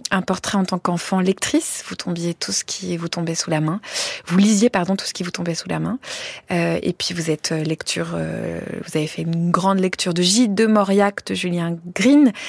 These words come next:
à l'adolescence, puis Joyce, puis Cummings, puis Sarraute, puis Faulkner. Ce sont ceux que vous citiez, euh, à l'époque. Vous aviez évoqué, euh,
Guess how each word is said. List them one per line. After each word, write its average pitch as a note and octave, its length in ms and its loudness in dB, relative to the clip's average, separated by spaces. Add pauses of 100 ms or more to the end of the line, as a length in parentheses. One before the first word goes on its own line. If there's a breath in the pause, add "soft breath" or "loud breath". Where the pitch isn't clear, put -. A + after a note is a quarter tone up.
(220 loud breath)
à F3+ 100 2
l'adolescence, F3+ 580 4
puis - 260 -6
Joyce, B3+ 500 6
puis - 160 -14
Cummings, A#3+ 540 6
puis - 120 -4
Sarraute, G#3+ 480 2
puis - 120 -6
Faulkner. G#3+ 480 2
Ce - 120 -10
sont - 160 -4
ceux - 160 -4
que F3+ 120 -6
vous E3 120 -4
citiez, F3+ 460 -2
euh, - 100 -6
à E3+ 100 -2
l'époque. B3+ 480 0
Vous F3+ 100 -2
aviez D#3+ 260 2
évoqué, E3+ 380 0
euh, E3 40 -2